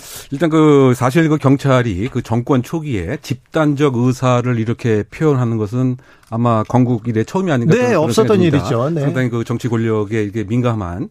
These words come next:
Speaker 2: 네.
Speaker 1: 또 그, 그 살아있는 권력엔 더 이렇게 좀 약한 이런 모습이었는데,
Speaker 2: 네.
Speaker 1: 이번 그 상황을 그 전국적으로 보게 되면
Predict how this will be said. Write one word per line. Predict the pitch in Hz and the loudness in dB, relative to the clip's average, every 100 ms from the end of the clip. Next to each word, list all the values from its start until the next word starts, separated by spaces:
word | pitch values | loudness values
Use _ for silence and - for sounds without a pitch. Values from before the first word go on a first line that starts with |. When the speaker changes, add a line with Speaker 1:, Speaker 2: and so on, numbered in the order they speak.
| - | -4
Speaker 2:
네. | 135 151 | -4 -4
Speaker 1:
또 | 117 | -8
그, | 110 107 | -6 -6
그 | - 104 101 98 92 90 - - - | -6 -6 -4 -6 -8 -10 -16 -20 -6
살아있는 | 208 190 170 | -2 0 0
권력엔 | 131 120 143 135 | 0 0 -2 -2
더 | 123 123 113 104 - 113 | 0 0 0 -4 -8 -10
이렇게 | 113 113 | -8 -6
좀 | 110 | -6
약한 | 98 147 131 | -6 -2 0
이런 | 123 | 0
모습이었는데, | 110 107 107 95 87 90 95 131 | -2 -2 -4 -4 -6 -8 -6 -6
Speaker 2:
네. | 135 151 - - - | -6 -8 -14 -18 -12
Speaker 1:
이번 | 131 139 175 170 | -6 -2 0 0
그 | 156 | 0
상황을 | 175 175 165 160 156 | 2 4 4 4 4
그 | 139 | 2
전국적으로 | 143 143 139 147 131 | 2 2 4 2 4
보게 | 131 127 | 2 4
되면 | 117 110 90 110 | 4 2 0 0